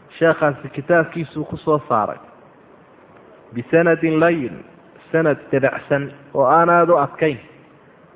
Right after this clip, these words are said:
وصححه الحاكم، sheekhaasina saxiix buu isaguna ka dhigay. Xagga takhriijka yar tasaahul fiih. وله شاهد ضعيف عن أبي هريرة.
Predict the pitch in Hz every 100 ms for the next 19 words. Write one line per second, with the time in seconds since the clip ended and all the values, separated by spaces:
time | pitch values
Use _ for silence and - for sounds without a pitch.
0 | _ 123 - 131 - 156 135 139 139 -
1 | - 165 147 - - - - - - -
2 | _ - - 156 147 135 131 151 165 -
3 | 135 160 139 151 143 - 147 143 139 160
4 | 156 101 82 - - - - 131 147 -
5 | 131 160 156 - 147 147 135 127 156 151
6 | 131 170 156 110 - - - - - -
7 | - 143 175 156 139 - 156 160 151 131
8 | 170 175 220 226 - - - - - -
9 | - - - 135 131 156 185 185 180 175
10 | 175 - - 131 165 151 139 131 143 143
11 | 98